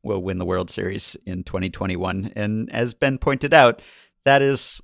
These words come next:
less than the chance that the Blue Jays alone will win. <laughs> And, and the Blue Jays are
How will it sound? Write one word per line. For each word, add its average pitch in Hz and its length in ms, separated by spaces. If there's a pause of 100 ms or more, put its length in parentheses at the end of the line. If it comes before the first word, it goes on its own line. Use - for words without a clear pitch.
less 143 260
than 139 160
the 120 80
chance 120 380
that 113 300
the 110 100
Blue 110 280
Jays - 460
alone 101 380 (360)
will - 200
win. - 220
<laughs> - 60 (140)
And, 135 220 (420)
and 202 120
the 220 40
Blue 247 160
Jays 185 280
are 190 140